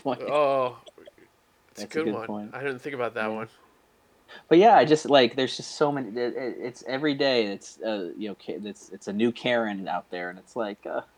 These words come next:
Speaker 2: I mean,
Speaker 1: mm,
Speaker 2: if you
Speaker 1: mm.
Speaker 2: go to Urban Dictionary, eh, Urban Dictionary, Nate's name is just,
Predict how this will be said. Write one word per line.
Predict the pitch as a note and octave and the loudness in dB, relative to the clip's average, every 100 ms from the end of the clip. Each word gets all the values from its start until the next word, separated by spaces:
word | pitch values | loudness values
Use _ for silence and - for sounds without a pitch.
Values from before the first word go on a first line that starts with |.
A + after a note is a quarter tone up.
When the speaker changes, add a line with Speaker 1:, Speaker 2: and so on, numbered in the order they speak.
| - | -10
Speaker 2:
I | - | -6
mean, | D#3 D3 | -4 -4
Speaker 1:
mm, | |
Speaker 2:
if | C#3 | -4
you | D#3 | -2
Speaker 1:
mm. | |
Speaker 2:
go | F#3 | 0
to | C#3 | 2
Urban | D3 C3+ B2+ | 2 0 -4
Dictionary, | C3 - B2 A#2+ A2+ G2+ _ _ _ | -4 -2 -4 -2 -4 -10 _ _ _
eh, | D#3 | 0
Urban | D#3+ D3+ B2+ | 2 0 0
Dictionary, | B2+ - A#2+ A2 | -4 -2 -2 -2
Nate's | G#2+ C3+ C#3 - | -2 0 0 -2
name | A2+ G#2+ G2 | -4 -4 -6
is | G2+ | -14
just, | - A2+ G#2 - | -6 -6 -6 -16